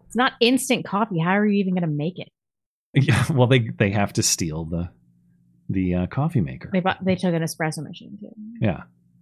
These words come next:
Speaker 2: Uh, well, it, it, outside of the Obama chef death mystery, which we'll get to later in the show,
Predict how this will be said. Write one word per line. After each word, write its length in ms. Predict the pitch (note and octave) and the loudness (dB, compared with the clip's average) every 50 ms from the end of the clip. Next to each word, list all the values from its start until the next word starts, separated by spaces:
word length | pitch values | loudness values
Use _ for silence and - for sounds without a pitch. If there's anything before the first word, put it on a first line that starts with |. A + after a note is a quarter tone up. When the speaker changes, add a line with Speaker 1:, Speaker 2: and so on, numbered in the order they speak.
| _ _ _ _ _ _ _ _ _ _ _ _ | _ _ _ _ _ _ _ _ _ _ _ _
Speaker 2:
Uh, 300 | - C#3 D3 D3 D3 C#3+ C3+ | 0 2 4 6 6 4 6
well, 360 | C#3+ D#3 F#3+ G#3 G#3+ A3 G#3 | 4 6 6 4 4 4 4
it, 160 | F3 D#3+ C#3+ - - | 4 4 4 4 4
it, 180 | D3+ C3 C3 - - | 2 2 2 0 2
outside 540 | C#3+ F#3 B3 A#3+ - - B3 A3+ A#3+ A3+ G#3 | 4 4 6 6 6 4 4 4 4 4 4
of 100 | F3+ D#3+ | 4 6
the 160 | F3+ E3+ E3 | 6 6 6
Obama 760 | D3+ C#3+ B2+ A2+ C#3+ D3 D#3+ E3+ F3 F3 E3 D#3+ D#3 D3+ - | 6 4 4 4 4 4 6 6 8 8 8 8 6 4 4
chef 380 | - - - E3+ E3 D#3+ D3+ - B2 | 2 2 4 4 4 4 2 0 0
death 340 | A2 C3 D3+ E3 D#3 D#3 - | 4 4 6 6 4 4 4
mystery, 680 | C3 B2 A#2+ A2+ - - B2 A2+ A2+ A2+ A#2 A#2 A#2 - - - - - _ | 6 6 6 6 4 4 4 6 6 6 6 6 4 2 -8 -20 -20 -4 _
which 180 | A#2 A2 - | 0 0 2
we'll 120 | C#3 C#3 C#3 | 2 4 4
get 160 | D3 D#3 - | 4 4 6
to 120 | - D3+ | 6 6
later 300 | C3+ C#3+ C#3+ C3+ C3 B2 | 8 8 8 8 8 8
in 80 | A#2 A2 | 8 8
the 80 | G#2+ G2+ | 6 4
show, 420 | - - G#2+ G2+ G2 G2 - | 4 4 6 6 6 4 2